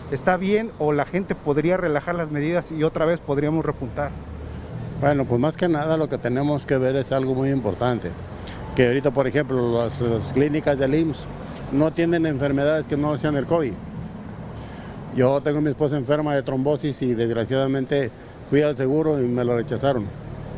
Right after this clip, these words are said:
Speaker 2: Digo, no es justo, ¿eh? Yo trabajé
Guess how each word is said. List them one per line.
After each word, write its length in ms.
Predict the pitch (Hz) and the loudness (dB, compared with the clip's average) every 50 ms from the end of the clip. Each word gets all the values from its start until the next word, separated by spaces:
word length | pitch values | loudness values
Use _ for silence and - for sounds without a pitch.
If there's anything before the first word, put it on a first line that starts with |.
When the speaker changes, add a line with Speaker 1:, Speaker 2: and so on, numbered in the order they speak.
| - - - - - - - - - - - - - - - - - - - - - - - - - - | -10 -10 -10 -10 -10 -10 -10 -10 -10 -10 -12 -12 -12 -12 -12 -12 -10 -10 -10 -10 -10 -10 -10 -10 -6 0
Speaker 2:
Digo, 320 | - 151 165 165 165 175 165 | 4 4 4 6 4 4 4
no 220 | 165 175 190 202 | 4 4 4 2
es 80 | 202 - | 2 2
justo, 420 | - 226 226 - - 151 143 156 | 0 0 0 2 2 2 4 2
¿eh? 60 | 180 185 - - - - - - - - - | 2 -2 -6 -12 -16 -16 -16 -14 -12 -8 -4
Yo 340 | 113 113 120 131 143 147 147 147 | 0 2 2 2 2 2 0 0
trabajé 420 | 147 143 135 127 120 - 143 147 | 0 0 0 0 0 0 0 0